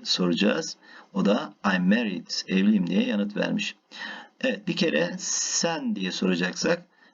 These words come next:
you kullanacağız. Soru cümlesinde you'nun önüne bir kere are gelir.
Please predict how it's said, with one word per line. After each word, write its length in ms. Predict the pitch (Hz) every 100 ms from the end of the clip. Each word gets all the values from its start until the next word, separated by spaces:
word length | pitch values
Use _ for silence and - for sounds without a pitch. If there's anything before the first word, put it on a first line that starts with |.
| _
you 320 | - 196 277
kullanacağız. 720 | - 92 90 92 82 90 - - -
Soru 340 | - - 156 131
cümlesinde 540 | 104 90 82 87 87
you'nun 440 | 87 104 135 247 208
önüne 460 | 90 143 170 - - -
bir 60 | 208
kere 200 | 104 -
are 360 | 131 123 117
gelir. 420 | 92 87 123 156